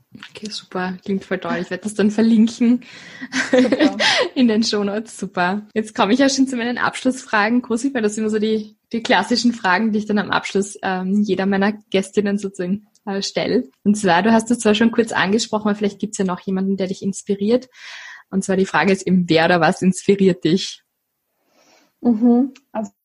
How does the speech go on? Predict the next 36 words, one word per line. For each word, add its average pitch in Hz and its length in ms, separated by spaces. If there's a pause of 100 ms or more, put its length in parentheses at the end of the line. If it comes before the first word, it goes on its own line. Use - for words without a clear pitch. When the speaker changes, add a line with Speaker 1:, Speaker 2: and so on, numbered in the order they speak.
(100)
Speaker 2:
ja, 202 160
ich 233 60
habe 247 100
es - 60
eben 208 240
schon 214 160
kurz 220 200
angesprochen, 226 600
aber 214 200
jetzt 208 200
abgesehen 226 460
von, 214 320 (380)
von 214 240
ihr, 233 340 (1600)
mich 285 300
inspirieren 254 540
besonders 233 400
Personen, 226 420
die 214 480
gegen 202 200
den 202 120
Strom - 300
schwimmen. - 340
Ich 208 80
glaub, 214 180
das - 160
hat - 140 (200)
man 226 100
schon 214 120
ein 208 60
bisschen 208 220
rausgehört. 226 640 (140)
<laughs> - 140
Ähm, 208 800 (280)
Speaker 1:
<laughs> - 300
Speaker 2:
weil 214 560